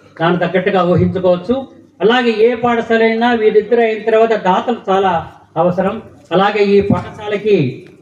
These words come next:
దాతలు కూడా ప్రధానంగా అండ-, అండగా ఉండి ఎంతో అభిమానంతో మనకి, "ఏమండి, పాఠశాలకి ఏమన్నా తీసుకుంటారా, ఇస్తా-, ఇమ్మంటారా?" అని చెప్పి వారంతా వారే వచ్చి, మనం ఏదో,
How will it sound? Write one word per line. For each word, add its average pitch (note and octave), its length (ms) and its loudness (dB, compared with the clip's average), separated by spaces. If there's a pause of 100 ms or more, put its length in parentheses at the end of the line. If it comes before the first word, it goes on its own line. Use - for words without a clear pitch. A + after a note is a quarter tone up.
(200)
దాతలు A#3 380 0
కూడా A3+ 300 2
ప్రధానంగా G#3+ 840 -2
అండ-, G3 420 0
అండగా A3+ 360 0
ఉండి F#3+ 520 0 (320)
ఎంతో A#3 280 0
అభిమానంతో A#3 920 0 (600)
మనకి, G#3+ 640 2
"ఏమండి, A#3 360 2
పాఠశాలకి A3 600 0
ఏమన్నా G#3 220 0
తీసుకుంటారా, G3+ 680 0
ఇస్తా-, F#3 520 -2
ఇమ్మంటారా?" F#3+ 840 0
అని F#3+ 180 0
చెప్పి F#3+ 460 0 (320)
వారంతా B3 540 0
వారే A3+ 320 0
వచ్చి, A3 320 0
మనం F#3+ 260 2
ఏదో, F#3+ 340 0